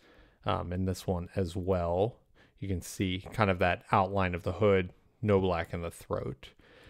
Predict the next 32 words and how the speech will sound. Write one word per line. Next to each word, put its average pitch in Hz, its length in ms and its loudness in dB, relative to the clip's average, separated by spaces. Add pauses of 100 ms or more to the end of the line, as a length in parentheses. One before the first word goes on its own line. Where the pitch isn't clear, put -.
(240)
And 131 160 8
then, 120 280 8 (340)
um, 95 360 6
this 180 260 12
is 123 100 8
about 104 380 12
as 95 140 0
drab 101 640 8
as 95 280 0
they 90 160 0
can 98 300 -4
get. 92 380 0 (500)
And 101 340 4
you 101 80 2
see 101 360 4 (340)
pretty 127 180 10
much 95 320 4
the 95 280 4 (260)
whole 107 300 10
head 98 220 4
is 90 120 -2
just - 260 -4
this 87 180 -4 (100)
olive 87 380 2
color. 90 360 0 (280)
But 139 100 8
you 135 100 12
do 165 240 12
kind 127 260 6
of 104 80 8
have 104 180 8
the 104 120 4